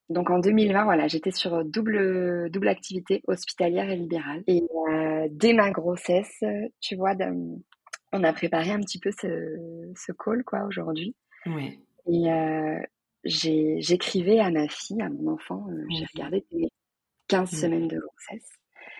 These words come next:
Speaker 1: Et ça ressort dans mes écrits, en fait, je décide de pas retourner à l'hôpital à ce moment-là.
Speaker 2: Ouais.
Speaker 1: Et, euh, c'est marqué encore plus par la naissance de Thelma et par
Speaker 2: Ouais.
Speaker 1: notre vie familiale, parce que mon chéri, euh,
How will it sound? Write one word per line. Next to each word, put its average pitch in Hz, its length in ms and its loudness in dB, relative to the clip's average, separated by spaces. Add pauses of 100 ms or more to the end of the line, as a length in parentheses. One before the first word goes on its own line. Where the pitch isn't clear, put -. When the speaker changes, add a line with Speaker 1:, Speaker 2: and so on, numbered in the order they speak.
(320)
Speaker 1:
Et 170 260 4
ça 165 180 4
ressort 175 420 0
dans 190 140 -4
mes 165 220 0
écrits, 160 260 -4
en 180 100 -8
fait, 175 200 -6
je 175 100 -4
décide 170 380 -4
de 170 100 0
pas 160 200 -6
retourner 160 400 -4
à 156 40 -2
l'hôpital 160 380 -8
à 156 80 -10
ce - 160 -14
moment-là. 160 400 -2 (440)
Speaker 2:
Ouais. 147 300 -8 (300)
Speaker 1:
Et, 311 240 2
euh, 285 480 -2
c'est - 200 0
marqué 165 300 0
encore 160 260 -2
plus - 200 -10
par 156 160 -4
la 151 80 -2
naissance 156 380 -4
de 151 100 -4
Thelma 143 540 -4 (220)
et 156 100 0
par 151 160 -4
Speaker 2:
Ouais. 143 60 -2
Speaker 1:
notre 139 260 -4
vie 143 240 -4 (100)
familiale, 147 360 0
parce - 220 -10
que - 100 -10
mon 139 140 -6
chéri, 151 540 -8
euh, 147 80 -10